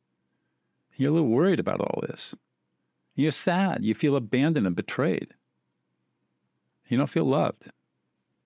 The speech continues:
That is much more powerful than saying, "Gee, Ed, what I think you're feeling is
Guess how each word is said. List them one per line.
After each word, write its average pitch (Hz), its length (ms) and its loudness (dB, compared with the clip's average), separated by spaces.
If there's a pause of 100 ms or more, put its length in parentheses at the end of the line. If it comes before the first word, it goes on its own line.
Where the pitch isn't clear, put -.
(600)
That 135 180 0
is 98 100 -2
much 123 260 0
more 117 140 0
powerful 120 460 0
than 101 160 0
saying, 98 240 -2
"Gee, 139 220 2
Ed, 95 120 -2
what 98 100 2
I 92 60 2
think 123 240 -2
you're 95 80 0
feeling 90 380 0
is 85 260 0